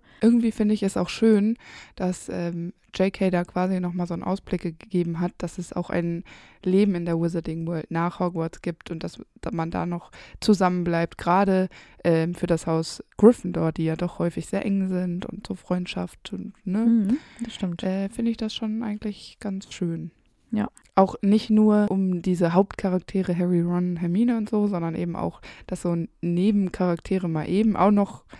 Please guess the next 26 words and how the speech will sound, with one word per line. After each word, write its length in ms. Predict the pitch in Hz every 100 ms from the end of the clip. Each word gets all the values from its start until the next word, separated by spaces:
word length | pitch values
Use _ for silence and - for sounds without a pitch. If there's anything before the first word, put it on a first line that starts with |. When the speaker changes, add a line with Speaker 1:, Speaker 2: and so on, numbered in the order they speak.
| - _ _
Speaker 1:
wenigstens 400 | 196 196 - 180
angedeutet 680 | - 214 226 185 180 190 -
ein 300 | - 175 170 - -
Privatleben 760 | - 202 165 170 - 139 135 156
haben. 200 | - 202 -
Finde 180 | 262 233
ich 40 |
irgendwie 260 | 214 202 196
schön. 220 | - - _ _
Speaker 2:
Ja. 220 | 233 240 - - _
Speaker 1:
Das 160 | - - -
rundet 220 | 208 196
das 160 | 160 156
ab. 240 | - - - _ _
Speaker 2:
Ja, 180 | - 190
und 80 | 180
er 80 | 170
zeigt 300 | - 196 -
sich 120 | 190
ja 100 | 180
auch 140 | 151 175
während 320 | 180 233 220
der 60 | 185
Schlacht 300 | 185 180 -
sehr 100 | 170
sozial, 580 | 156 - 151 151 214